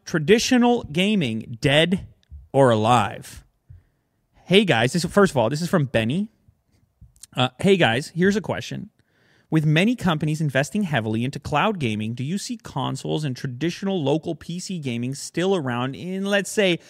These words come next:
five, ten, what about thirty years? I think latency plays such an important part in an interactive medium like games that I can't see myself seriously using any of these cloud gaming services. Dot, dot, dot. Maybe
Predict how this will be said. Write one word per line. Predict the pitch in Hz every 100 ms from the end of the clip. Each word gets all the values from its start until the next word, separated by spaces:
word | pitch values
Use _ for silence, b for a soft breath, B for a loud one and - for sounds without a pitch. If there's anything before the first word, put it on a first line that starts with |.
| B
five, | - 185 175 175 _ -
ten, | 214 180 180 - b
what | - 143
about | 151 151 -
thirty | 131 131
years? | 147 165 226 - - _ _ _
I | -
think | 147 190
latency | 135 175 202 - 190
plays | 160 139
such | - 165 -
an | 208
important | 196 - 143 170 175 b b b
part | - 202 151 -
in | 131
an | 120
interactive | - 165 170 123 135 127
medium | 127 156 156 120
like | 110 117
games | 135 180 123 101 120 - _ b b b
that | 143
I | 175
can't | 226 254
see | - 240
myself | 220 226 180
seriously | - 208 214 226
using | 165 135 208 190 123 113
any | 151 180
of | 196
these | 196
cloud | - 165 143 139
gaming | 110 107 110
services. | - 196 156 - - - _
Dot, | 123 120 -
dot, | 143 135 -
dot. | 151 175 123
Maybe | 160 226 294 269 262